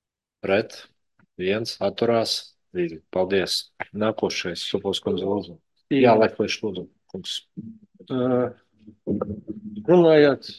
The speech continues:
Speaker 2: ļoti interesanti klausījos debates un jautājumus un atbildes. Ā,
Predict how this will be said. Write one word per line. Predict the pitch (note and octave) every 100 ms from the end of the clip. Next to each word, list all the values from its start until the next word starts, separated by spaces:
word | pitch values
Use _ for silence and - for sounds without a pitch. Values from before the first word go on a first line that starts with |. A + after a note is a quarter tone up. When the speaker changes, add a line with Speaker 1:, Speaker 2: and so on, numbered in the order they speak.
| _ -
Speaker 2:
ļoti | D#3+ D#3+ D#3
interesanti | C#3+ C3+ - C3
klausījos | D3+ D3 - C3 B2
debates | B2+ D#3+ E3 E3 C#3+ -
un | A#2+ A#2+
jautājumus | C3+ D#3+ D#3+ D3 C3+ C3 B2
un | A#2+ C#3
atbildes. | D#3+ D3 D3 C#3 - -
Ā, | - - - - C#3 C3 B2 A#2+ A#2